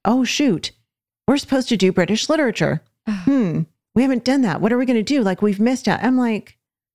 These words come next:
Speaker 1: "Well, she can read British literature, I guess, after we gra-" if she wants
Speaker 2: If
Speaker 1: to,
Speaker 2: she
Speaker 1: but
Speaker 2: wants or
Speaker 1: that's
Speaker 2: even
Speaker 1: not gonna
Speaker 2: needs to.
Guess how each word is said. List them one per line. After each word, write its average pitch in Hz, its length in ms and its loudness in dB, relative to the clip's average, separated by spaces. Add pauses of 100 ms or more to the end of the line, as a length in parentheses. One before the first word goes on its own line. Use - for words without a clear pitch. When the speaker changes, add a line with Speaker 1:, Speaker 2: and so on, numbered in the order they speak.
(180)
Speaker 1:
"Well, 294 80 0
she 349 140 -2
can 440 220 -2 (240)
read 233 260 0
British 226 420 0 (120)
literature, 247 480 0
I 214 140 -2
guess, 240 300 -2
after 226 220 0
we 220 100 2
gra-" 196 180 -2
if 214 100 0
she 240 220 0
wants 190 340 -2
Speaker 2:
If 254 100 0
Speaker 1:
to, - 40 0
Speaker 2:
she 220 200 0
Speaker 1:
but 220 80 -2
Speaker 2:
wants 254 280 -2
or 262 140 0
Speaker 1:
that's 220 80 -6
Speaker 2:
even 285 340 0
Speaker 1:
not - 80 2
gonna 294 160 0
Speaker 2:
needs 240 120 -4
to. 151 440 -2